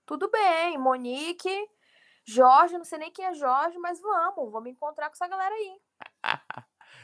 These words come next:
Speaker 2: Que demais.
Speaker 1: Nunca tinha saído
Speaker 2: E você
Speaker 1: do
Speaker 2: nunca tinha
Speaker 1: Nordeste,
Speaker 2: vindo,
Speaker 1: nunca tinha, n-, pronto,
Speaker 2: é isso que eu ia te
Speaker 1: eu nunca
Speaker 2: perguntar.
Speaker 1: tinha andado de avião.
Speaker 2: É louco, né? A primeira
Speaker 1: Nunca
Speaker 2: vez é
Speaker 1: tinha
Speaker 2: louco,
Speaker 1: andado
Speaker 2: né?
Speaker 1: de avião. <laughs>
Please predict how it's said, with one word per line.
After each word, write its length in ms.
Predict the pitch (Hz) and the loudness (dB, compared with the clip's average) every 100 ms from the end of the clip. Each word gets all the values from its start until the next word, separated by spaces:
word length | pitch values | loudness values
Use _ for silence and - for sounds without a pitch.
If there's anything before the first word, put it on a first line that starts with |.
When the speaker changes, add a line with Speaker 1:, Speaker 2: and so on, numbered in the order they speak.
| 98 | -20
Speaker 2:
Que 140 | - 139 | -12 -10
demais. 640 | 135 127 117 117 113 - | -8 -8 -10 -12 -14 -16
Speaker 1:
Nunca 220 | 220 277 359 | -10 -8 -6
tinha 160 | 381 | -6
saído 220 | 370 359 | 0 0
Speaker 2:
E 40 | 349 | 4
você 120 | 139 | 4
Speaker 1:
do 40 | |
Speaker 2:
nunca 120 | 156 - | 4 4
tinha 140 | - | 4
Speaker 1:
Nordeste, 180 | 139 139 143 | 4 2 -2
Speaker 2:
vindo, 120 | - 381 | -6 -14
Speaker 1:
nunca 80 | 277 | -14
tinha, 120 | 285 | -14
n-, 80 | 254 | 2
pronto, 140 | 415 | 4
Speaker 2:
é 100 | 139 | 6
isso 120 | 135 | 4
que 60 | - | 2
eu 20 | |
ia 20 | |
te 80 | - - | 0 2
Speaker 1:
eu 60 | 170 | 4
nunca 140 | 165 - | 4 4
Speaker 2:
perguntar. 160 | 113 | 4
Speaker 1:
tinha 400 | 349 359 349 302 | 4 0 2 -2
andado 200 | 311 320 | 0 0
de 80 | 330 | 4
avião. 440 | 339 339 330 269 247 _ _ _ _ _ _ _ _ _ _ _ _ _ _ _ _ _ _ _ - | 4 4 -2 -4 -6 _ _ _ _ _ _ _ _ _ _ _ _ _ _ _ _ _ _ _ -12
Speaker 2:
É 140 | 104 | -6
louco, 320 | 107 104 - | 0 -2 -2
né? 80 | 104 | -12
A 40 | 101 | -14
primeira 280 | - 117 113 | -6 -2 0
Speaker 1:
Nunca 120 | 117 | 0
Speaker 2:
vez 120 | - | 0
é 40 | |
Speaker 1:
tinha 120 | 113 554 | 4 6
Speaker 2:
louco, 120 | 403 | 6
Speaker 1:
andado 100 | 392 | 6
Speaker 2:
né? 140 | 392 | 4
Speaker 1:
de 60 | 403 | -4
avião. 480 | 403 415 349 320 311 | -2 0 0 -2 -8
<laughs> 640 | 311 285 254 240 - 269 | -14 -12 -16 -16 -18 -18